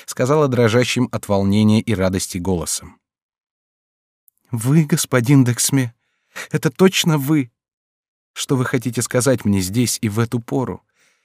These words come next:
Если, как говорили мне, «у вас есть для меня известие от моего отца короля»,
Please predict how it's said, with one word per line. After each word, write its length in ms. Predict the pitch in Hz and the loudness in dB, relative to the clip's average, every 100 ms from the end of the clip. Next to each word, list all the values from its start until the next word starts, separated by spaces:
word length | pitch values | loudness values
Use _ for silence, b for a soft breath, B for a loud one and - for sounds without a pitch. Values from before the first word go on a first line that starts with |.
| _ | _
Если, 300 | - 131 - | -2 0 0
как 200 | 135 143 | -2 0
говорили 400 | 127 127 139 139 | 2 4 6 6
мне, 220 | 123 120 123 | 6 6 6
«у 60 | |
вас 240 | 120 123 - | 4 2 0
есть 240 | 151 120 | -2 0
для 120 | 113 | 2
меня 240 | 123 123 123 | 4 4 2
известие 420 | 110 139 - 117 | 2 0 0 0
от 80 | 110 | 2
моего 280 | 113 113 | 2 4
отца 360 | 123 - - 147 | 2 0 0 0
короля», 560 | - 117 113 139 143 | 0 2 2 4 2